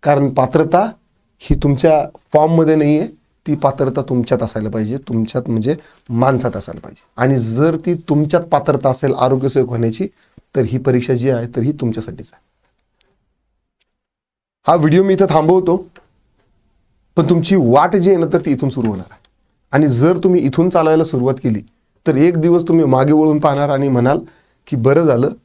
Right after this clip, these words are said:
मी त्या दिवशी तो व्हिडिओ पूर्ण पाहिला होता, जेणेकरून माझी तयारी झाली आणि आज मी आरोग्य सेवक झालो." तुमच्यासाठी शुभेच्छा. व्हिडिओ आवडला असेल तर लाईक करा, शेअर करा, कमेंटमध्ये तुमचे काही दिक्कत, डाऊट, क्वेरी, परेशानी असतील तर नोंदवू शकता.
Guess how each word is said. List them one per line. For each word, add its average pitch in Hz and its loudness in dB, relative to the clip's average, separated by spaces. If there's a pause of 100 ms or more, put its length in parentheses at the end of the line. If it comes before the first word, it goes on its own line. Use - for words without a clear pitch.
(160)
मी 127 -2
त्या 135 0
दिवशी 131 -2
तो 127 -2
व्हिडिओ 113 0
पूर्ण 123 0
पाहिला 120 -2
होता, 104 -8 (2000)
जेणेकरून 120 2
माझी 117 -2
तयारी 113 -2
झाली 110 -2
आणि 113 -4
आज 104 -8
मी 113 -6
आरोग्य 98 -8
सेवक - -16
झालो." - -20 (1500)
तुमच्यासाठी 147 2
शुभेच्छा. 139 2 (1300)
व्हिडिओ 160 4
आवडला 156 4
असेल 147 -2
तर 127 0
लाईक 139 0
करा, 143 -2
शेअर 135 0
करा, 139 -2
कमेंटमध्ये 127 -4
तुमचे 117 -6
काही 117 -6
दिक्कत, 107 -4
डाऊट, 110 -2
क्वेरी, 110 0
परेशानी 113 -6
असतील 113 -10
तर 110 -6
नोंदवू 110 -2
शकता. 117 -8